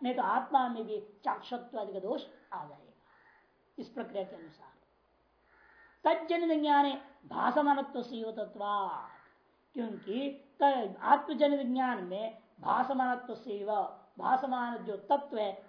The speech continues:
वही आपके मत में आत्मा है। घटादि के चक्षु विज्ञान में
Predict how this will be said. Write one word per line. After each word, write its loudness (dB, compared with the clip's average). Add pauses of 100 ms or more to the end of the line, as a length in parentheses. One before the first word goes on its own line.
वही 2
आपके -2
मत -8
में -6 (180)
आत्मा -6
है। -20 (1200)
घटादि 4
के -8
चक्षु 0
विज्ञान -2
में -6